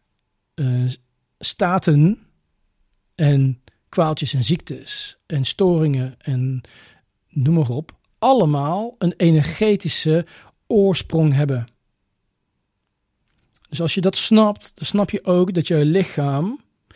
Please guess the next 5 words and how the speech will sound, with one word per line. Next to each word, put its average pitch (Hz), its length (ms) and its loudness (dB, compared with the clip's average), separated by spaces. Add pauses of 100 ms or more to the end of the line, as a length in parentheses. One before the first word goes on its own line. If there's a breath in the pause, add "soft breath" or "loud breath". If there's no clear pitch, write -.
(240 loud breath)
weer 170 680 0 (520 soft breath)
in 156 160 4
balans 165 540 0
kan 147 420 0 (320)
komen 135 500 -2